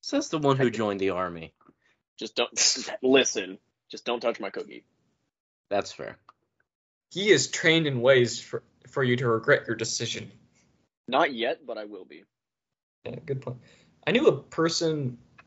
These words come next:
Speaker 3: who would bite you if you did something to them.
Speaker 1: Oh my word, no. No.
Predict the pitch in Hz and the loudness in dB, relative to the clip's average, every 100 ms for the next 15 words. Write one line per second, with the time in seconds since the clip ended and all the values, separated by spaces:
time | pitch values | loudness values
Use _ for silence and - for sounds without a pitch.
0 | _ - 160 135 123 - 123 190 110 113 | _ -6 2 2 2 0 4 4 4 -4
1 | 98 107 113 110 - 107 - 113 - 123 | -4 -6 -8 -10 -6 -6 -4 -6 -8 -8
2 | 113 95 107 127 - _ _ _ _ _ | -6 -6 -6 -8 -14 _ _ _ _ _
3 | _ _ _ _ 135 101 90 82 90 90 | _ _ _ _ -10 -8 -8 -6 -4 -2
4 | 90 87 104 107 98 95 92 90 85 85 | -2 -2 0 4 4 6 6 4 4 0
5 | - 180 175 156 131 117 113 113 110 110 | -2 0 4 4 6 4 4 6 6 6
6 | 110 107 101 95 | 6 4 2 0